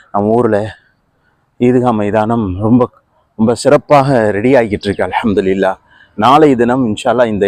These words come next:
இடத்துல பெரிய அளவு பரபரப்பா இருக்கும். அந்த கண்கொள்ளா காட்சியை பார்க்கறதுக்கு முன்னாடி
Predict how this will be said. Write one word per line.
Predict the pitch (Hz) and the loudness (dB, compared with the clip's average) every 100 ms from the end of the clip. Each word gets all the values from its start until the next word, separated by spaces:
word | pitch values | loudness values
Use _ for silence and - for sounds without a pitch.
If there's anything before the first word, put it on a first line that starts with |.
| 101 | 0
இடத்துல | 107 117 113 - _ _ - | 0 -2 -2 -6 _ _ -4
பெரிய | 117 156 131 | 2 4 6
அளவு | 127 104 | 4 2
பரபரப்பா | 113 110 110 110 110 98 | 0 0 0 -2 -4 -4
இருக்கும். | 90 101 - _ _ _ _ _ _ - | -6 -12 -14 _ _ _ _ _ _ -6
அந்த | 113 107 | -2 -2
கண்கொள்ளா | 123 120 139 131 123 | -2 0 2 2 2
காட்சியை | 113 135 - 120 | -2 -4 -2 0
பார்க்கறதுக்கு | 123 135 110 117 | 2 0 2 0
முன்னாடி | 131 135 139 | 2 2 2